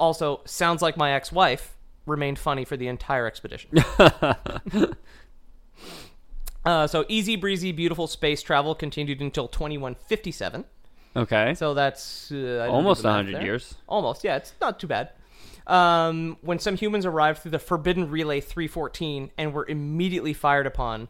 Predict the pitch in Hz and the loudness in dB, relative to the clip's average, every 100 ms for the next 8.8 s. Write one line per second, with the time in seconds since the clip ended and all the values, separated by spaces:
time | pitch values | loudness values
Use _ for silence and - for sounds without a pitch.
0 | - - 127 139 147 185 170 160 - 143 | -16 -8 2 8 8 6 0 0 2 6
1 | 139 139 110 95 - 143 143 - 139 123 | 8 10 10 8 0 0 2 0 -2 -4
2 | 110 139 131 127 123 113 127 127 123 110 | -4 -4 -2 -2 0 0 0 -2 -4 -4
3 | 92 - 104 - - - - - - - | -6 -10 -12 -12 -16 -20 -20 -20 -4 2
4 | 254 170 - - - _ _ - - - | 4 2 -6 -20 -20 _ _ -20 -20 -20
5 | - - - _ - 285 311 269 - - | -20 -20 -20 _ -2 2 2 2 0 -2
6 | - 196 196 190 240 262 147 135 220 - | 2 2 2 -4 -6 -6 -6 -6 -8 -10
7 | - - - - - 175 175 160 - - | -16 -20 -20 -10 0 2 2 0 -8 -8
8 | 170 196 247 226 233 - - - | -2 8 10 10 6 -4 -6 -8